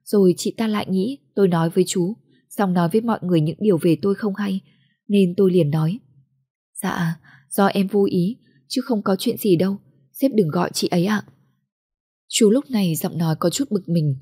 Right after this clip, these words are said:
đáp lại tôi. "Tôi cho cô vào đây làm công việc tạp vụ, chỉ phải lau dọn phòng và pha cà phê cho tôi. Chứ tôi có nói cô phải phục vụ tất cả không? Tôi có hỏi cô có khó khăn gì không, thì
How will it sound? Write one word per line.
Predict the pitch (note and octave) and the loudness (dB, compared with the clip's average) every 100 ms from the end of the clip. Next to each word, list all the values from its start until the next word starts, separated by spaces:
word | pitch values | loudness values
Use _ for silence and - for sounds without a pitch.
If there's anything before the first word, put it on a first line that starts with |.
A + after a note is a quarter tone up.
| - | -6
đáp | - A#3 | -4 -2
lại | A3 F#3+ | -2 -2
tôi. | - F#3+ F#3 _ _ _ _ _ _ _ - | -2 -2 -4 _ _ _ _ _ _ _ 0
"Tôi | F3+ | 2
cho | G#3 | 4
cô | E3+ F#3+ | 2 0
vào | F3+ F3 | 2 2
đây | D3+ F3+ F3+ _ - | 2 0 -4 _ -4
làm | F#3 E3 | 0 2
công | D3 F#3+ | 0 0
việc | G3 - | 2 2
tạp | E3+ D#3 | 0 -2
vụ, | - E3 - _ _ _ | 0 -2 -2 _ _ _
chỉ | - A#3 F#3+ | -2 0 2
phải | F3 | 2
lau | D#3 G3 | 2 2
dọn | G#3+ E3 | -2 -4
phòng | - F3+ D#3 | -2 -4 0
và | E3 | 0
pha | D#3+ G3+ | 0 -2
cà | G3 F#3+ | -2 -4
phê | D#3+ G#3 | -2 -2
cho | G3 G#3 | 0 -2
tôi. | - F#3+ G3 _ _ _ _ _ | -2 -4 -6 _ _ _ _ _
Chứ | G#3+ G#3 | 4 6
tôi | G3+ F#3 | 6 4
có | F#3+ | 2
nói | F3+ E3+ A3 - _ | 0 -2 -4 -8 _
cô | G#3+ G3 | 4 4
phải | F#3+ | 2
phục | D#3 D3+ - | 0 -2 2
vụ | F3+ - | 2 2
tất | C#4 | -4
cả | A3+ F3 | -2 -4
không? | - G3+ F#3 _ _ _ _ _ _ _ _ _ | -2 -4 -6 _ _ _ _ _ _ _ _ _
Tôi | G3 F#3 | 2 4
có | G3+ | 2
hỏi | A3+ F3 C3 | 0 0 2
cô | F#3+ | 2
có | F#3 F#3+ | 2 0
khó | F#3 F#3+ | -2 -4
khăn | G#3+ G#3 | -4 -4
gì | G3+ D#3 | -4 -4
không, | - G3 F#3+ _ _ _ _ | -4 -6 -6 _ _ _ _
thì | - | 0